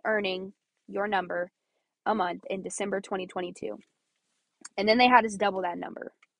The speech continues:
And we had to say the phrase out loud again three times. And then they had us double the doubled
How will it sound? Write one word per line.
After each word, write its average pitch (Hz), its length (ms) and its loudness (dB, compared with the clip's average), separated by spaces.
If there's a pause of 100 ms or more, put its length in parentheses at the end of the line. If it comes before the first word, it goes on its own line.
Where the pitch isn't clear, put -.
(1600)
And 180 380 0
we 208 120 0
had 196 160 0
to 196 60 -10
say 196 180 -2
the 190 80 -4
phrase 185 240 2
out 180 140 0
loud 180 180 -2
again 175 240 -8
three 185 180 -8
times. - 340 -6 (100)
And 220 240 8
then 240 160 8
they 285 140 6
had 214 260 4
us 196 140 0
double 214 760 4
the 196 280 -4 (100)
doubled 247 460 4